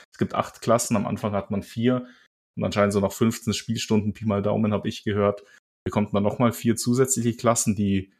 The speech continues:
ja, ein bisschen cooler sind, noch mal neues Zeug können und so, aber die, es gibt dann auch krassere Gegner. Und ich hab jetzt teilweise echt schon, also das heißt Probleme, ich bin bisher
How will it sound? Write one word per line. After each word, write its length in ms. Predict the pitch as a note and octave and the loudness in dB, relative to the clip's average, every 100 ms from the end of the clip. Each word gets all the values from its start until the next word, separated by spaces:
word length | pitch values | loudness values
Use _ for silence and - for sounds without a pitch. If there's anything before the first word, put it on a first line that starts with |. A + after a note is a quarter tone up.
| _ _ _ - | _ _ _ -6
ja, 100 | F#2 | -2
ein 100 | F2+ | 0
bisschen 260 | - F#2+ | 0 -2
cooler 320 | - A#2 A2+ | -2 0 2
sind, 240 | G#2 G#2+ G#2 | 2 2 2
noch 160 | G2 | 0
mal 180 | G2+ G2 | -2 0
neues 340 | G2 G2+ G2+ - | 2 2 0 0
Zeug 280 | G#2+ G#2+ - | 2 2 2
können 320 | B2+ A#2 A2 | 0 2 0
und 120 | A2 | 0
so, 140 | A2+ | 2
aber 140 | G#2+ G#2 | 2 0
die, 160 | G#2 | -2
es 140 | - - | -6 -4
gibt 160 | - | 0
dann 100 | G#2+ | 2
auch 240 | G#2 G2 - _ - | 2 0 -6 _ -6
krassere 420 | - G2+ G2+ F#2+ | -2 0 2 0
Gegner. 540 | - A2+ - C#3+ D#3 - - _ _ _ _ _ _ | 0 -2 2 0 0 -8 -20 _ _ _ _ _ _
Und 260 | - G#2 A2 | 0 0 0
ich 100 | G#2 | -6
hab 140 | - | 2
jetzt 300 | G2+ - - | 2 2 -4
teilweise 460 | C3 B2+ B2 B2 A#2+ | -2 2 2 2 0
echt 220 | B2 - | -2 -2
schon, 280 | C3+ A#2+ A#2 | 0 0 -2
also 120 | G2 | -2
das 180 | F#2+ F#2+ | -2 -2
heißt 80 | |
Probleme, 400 | - - G2+ A2+ | -4 0 2 4
ich 200 | G2+ - _ - | 2 0 _ -2
bin 180 | A2 G#2+ | 2 2
bisher 300 | G2 G#2 | 2 0